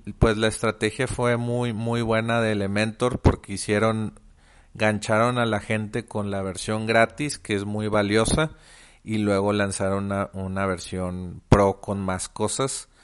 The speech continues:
con más, eh, elementos útiles para si tienes un negocio, pues, u-, utilizar eso. Y, eh, pues, eh, pues de los cinco millones, ponle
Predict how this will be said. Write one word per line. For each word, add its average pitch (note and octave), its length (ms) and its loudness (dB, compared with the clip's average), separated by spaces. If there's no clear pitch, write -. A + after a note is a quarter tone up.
con F#2+ 220 -6
más, F#2 560 -4
eh, F2 720 -8
elementos G2+ 1040 -2
útiles G#2+ 640 -2
para E2+ 640 -6
si F#2+ 180 -8
tienes F#2 300 -4
un G#2 140 0
negocio, F#2+ 500 -2
pues, - 340 -6
u-, F2 160 -12
utilizar F#2+ 640 -4
eso. C3+ 400 -2
Y, C#3+ 520 0
eh, G#2 720 0
pues, G#2+ 560 2
eh, F#2+ 540 -4
pues F#2 280 -4
de G2+ 140 -2
los G2 200 -2
cinco A2 340 -2
millones, A2 500 -2
ponle A2 600 -2